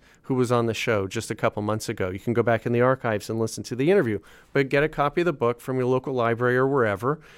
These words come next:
Privacy is Power by Carissa Velis, and she goes into detail about why this is, uh, an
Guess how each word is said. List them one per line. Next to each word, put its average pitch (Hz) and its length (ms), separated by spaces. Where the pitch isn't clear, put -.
Privacy 147 560
is 139 160
Power 113 460
by 113 260
Carissa 123 400
Velis, 117 340
and 110 80
she - 140
goes 135 420
into 127 500
detail 123 440
about 110 280
why 139 520
this 123 240
is, - 300
uh, 113 400
an 127 160